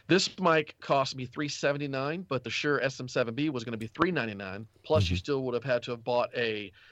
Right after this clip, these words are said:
Speaker 1: uh, an audio interface.
Speaker 2: Right.
Speaker 1: And you also still have to buy the cloud lifter or the fed head. So, um, I,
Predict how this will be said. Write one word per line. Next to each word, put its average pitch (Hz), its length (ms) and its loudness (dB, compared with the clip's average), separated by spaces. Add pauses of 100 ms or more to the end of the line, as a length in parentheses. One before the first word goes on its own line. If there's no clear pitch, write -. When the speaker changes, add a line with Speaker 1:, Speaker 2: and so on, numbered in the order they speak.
(200)
Speaker 1:
uh, 120 320 0
an 131 120 -4
audio 143 340 4
interface. 131 720 -4 (140)
Speaker 2:
Right. 69 280 -2
Speaker 1:
And 139 180 0
you 131 80 -2
also 131 220 -2
still 139 200 -4
have 127 140 -6
to 131 80 -8
buy 120 340 0
the 117 340 -12
cloud 139 380 2
lifter 123 280 -6
or 120 280 -2
the 110 260 -8
fed 147 260 4
head. 107 260 -4
So, 117 480 -2 (440)
um, 120 500 0 (200)
I, 147 180 4